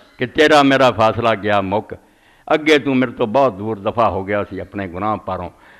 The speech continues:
ਹੁਣ ਤੂੰ ਮੇਰੇ ਆ ਗਿਆ ਕਰੀਬ ਤੇ ਮੇਰਾ ਤੇਰਾ ਹੋ ਗਿਆ ਇਜਮਾ, ਅਸੀਂ ਦੋਵੇਂ ਹੋ ਗਏ ਇਕੱਠੇ। ਗਾਂਹ ਹੁਣ ਇਸੇ ਤਰ੍ਹਾਂ ਹੀ ਰਹਿਣਾ ਈ, ਮੇਰੇ ਨਾਲ ਹੀ ਨਿਭਾਉਣੀ, ਹੁਣ ਪੁੱਠੇ ਕੰਮ ਨਾ ਕਰੀਂ।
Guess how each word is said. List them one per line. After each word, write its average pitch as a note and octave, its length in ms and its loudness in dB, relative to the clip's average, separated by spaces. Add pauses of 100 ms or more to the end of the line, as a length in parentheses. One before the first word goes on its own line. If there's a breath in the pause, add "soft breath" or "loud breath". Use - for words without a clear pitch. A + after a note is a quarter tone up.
(200 soft breath)
ਹੁਣ D#3 180 4
ਤੂੰ C#3+ 180 -2
ਮੇਰੇ A#2+ 340 4
ਆ A2+ 160 4
ਗਿਆ A2 240 -4
ਕਰੀਬ G#2 460 -6
ਤੇ G#2 60 -6
ਮੇਰਾ B2 340 2
ਤੇਰਾ G#2+ 380 0
ਹੋ F#2+ 140 -2
ਗਿਆ G2 160 -6
ਇਜਮਾ, G#2 580 0 (100)
ਅਸੀਂ B2+ 220 -4
ਦੋਵੇਂ A2 300 -4
ਹੋ F#2 160 -8
ਗਏ F#2 100 -8
ਇਕੱਠੇ। B2+ 520 0 (500 loud breath)
ਗਾਂਹ D#3+ 240 4
ਹੁਣ C#3 140 2
ਇਸੇ C3+ 240 2
ਤਰ੍ਹਾਂ B2+ 220 0
ਹੀ A#2 80 -2
ਰਹਿਣਾ A#2 260 0
ਈ, F#2+ 100 -8 (180)
ਮੇਰੇ C#3 320 4
ਨਾਲ B2+ 260 4
ਹੀ B2 60 0
ਨਿਭਾਉਣੀ, A2+ 420 0
ਹੁਣ A#2+ 120 0
ਪੁੱਠੇ A#2+ 320 -2
ਕੰਮ A2+ 280 -2
ਨਾ C3 160 2
ਕਰੀਂ। D#3+ 380 4